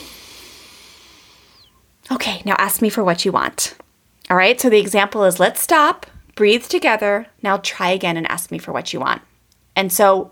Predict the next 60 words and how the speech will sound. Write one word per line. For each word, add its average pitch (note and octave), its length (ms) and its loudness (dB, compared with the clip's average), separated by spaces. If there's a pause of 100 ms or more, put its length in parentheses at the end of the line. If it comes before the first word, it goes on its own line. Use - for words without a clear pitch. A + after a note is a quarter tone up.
(100)
just, B3 260 -2
I A3+ 120 0
want A3 300 0
to F4 120 -2
make E4+ 160 0
sure B3 220 0
that A#3 140 0
you're G#3 100 0
modeling F#3+ 640 2
this E3+ 180 -2
too. - 200 -4
I D#3+ 80 0
don't F#3 200 0
want B3+ 200 2
you D4+ 60 -6
to C4+ 60 -2
just D4 160 -2
tell G#3 220 2
your F3+ 160 2
kids. - 380 -6 (340)
I A3 80 2
want A#3 140 0
you B3+ 60 0
to A#3 60 0
stop, - 400 0
breathe, C4 320 4
and A#3 80 0
then G#3+ 100 2
ask F3+ 220 -2
me G3 60 -4
for F3+ 140 -2
what E3+ 180 -2
you F3 80 -4
want. D3 180 -2
I F#3 60 0
want G#3 220 0
you A#3 60 -2
to - 220 -4
actually F3+ 460 -2
do F3 220 0
it - 100 0
with E3+ 200 -4
them G#3 180 0
like F#3 180 -4
you F3+ 80 -4
just D#3+ 200 -4
heard - 260 -2
me, - 260 -8 (480)
okay? A3 360 2
And A#3+ 120 2
then A#3 140 2
just A#3+ 180 -6
keep D4+ 240 -2
repeating D#4 460 2
it F#4+ 120 -2
calmly A3+ 520 0
while A#3 180 2
breathing G3+ 400 2
with C4 160 4
them D4+ 320 2